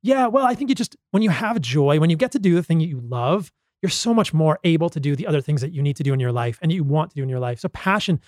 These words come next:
pursuing your passion in your hobbies, people think of that as frivolous, but it's so important for what I do. So that's why I moved to Costa Rica. And now I surf every morning, get out of the ocean. I mean, I'm in the, in the water at, like, five thirty in the morning. So I'm getting sun in my eyes, grounding. And I get up and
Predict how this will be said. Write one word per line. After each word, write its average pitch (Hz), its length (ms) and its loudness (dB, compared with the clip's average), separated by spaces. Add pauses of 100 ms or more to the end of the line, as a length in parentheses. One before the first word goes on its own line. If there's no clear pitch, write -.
(240)
pursuing 285 380 2
your 160 80 2
passion 175 720 0
in 175 80 2
your 160 80 2
hobbies, 160 600 0 (320)
people - 160 -4
think 202 120 0
of 160 60 2
that 151 100 0
as 135 80 -4
frivolous, 156 480 -2
but 160 100 0
it's 131 120 -4
so 156 600 0
important 135 380 -4
for 139 80 -6
what 120 80 -2
I 120 60 -2
do. 120 160 -4
So 170 100 -8
that's 180 180 -2
why 156 100 2
I 135 40 0
moved 131 140 -2
to - 80 -20
Costa 131 240 -6
Rica. 127 220 -4
And 123 100 -6
now 139 240 -2 (280)
I - 60 -8
surf - 220 -2
every 135 140 0
morning, 135 420 0 (340)
get 147 100 2
out 131 60 2
of 127 60 2
the 127 100 2
ocean. 127 160 0
I - 20 0
mean, 151 80 0
I'm 143 60 -2
in 143 80 -4
the, 156 80 -6 (160)
in 160 60 2
the 143 80 2
water 123 180 0
at, 139 80 -8
like, 123 100 -6
five 131 240 -2
thirty 131 160 -2
in 127 60 0
the 120 80 -2
morning. 117 320 -6
So - 100 -6
I'm 143 60 0
getting 131 180 -2
sun 151 180 -4
in 156 60 0
my 143 140 0
eyes, 117 280 -6
grounding. 127 600 -4 (960)
And 139 100 -2
I 123 120 -4 (100)
get 127 120 -2
up 139 180 -4 (140)
and 123 240 -6